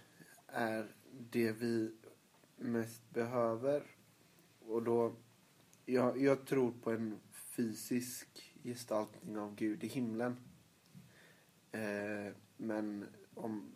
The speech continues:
för att jag, jag tänker mig att himlen då. Man skulle kunna jämföra det med en annan dimension. Men på ett, på en högre nivå, liksom. <clears throat> Men, och då tänker jag att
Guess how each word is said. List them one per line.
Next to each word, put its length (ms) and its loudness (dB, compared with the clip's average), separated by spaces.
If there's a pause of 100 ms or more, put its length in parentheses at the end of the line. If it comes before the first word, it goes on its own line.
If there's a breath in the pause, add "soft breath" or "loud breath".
för 200 0
att 100 -4
jag, 220 0
jag 240 0
tänker 300 -8
mig 160 -4
att 280 -8 (720)
himlen 560 -6
då. 140 -4
Man 160 -6
skulle 220 -6
kunna 320 -6
jämföra 400 -2
det 120 -4
med 140 -4
en 80 -4
annan 280 -2
dimension. 640 -2 (640 loud breath)
Men 460 -4
på 80 -2
ett, 120 -6 (240)
på 60 -4
en 100 -2
högre 360 -2
nivå, 340 4
liksom. 380 -2 (460)
<clears throat> 1300 -4
Men, 240 0
och 140 0
då 160 2
tänker 380 -4
jag 80 0
att 120 -16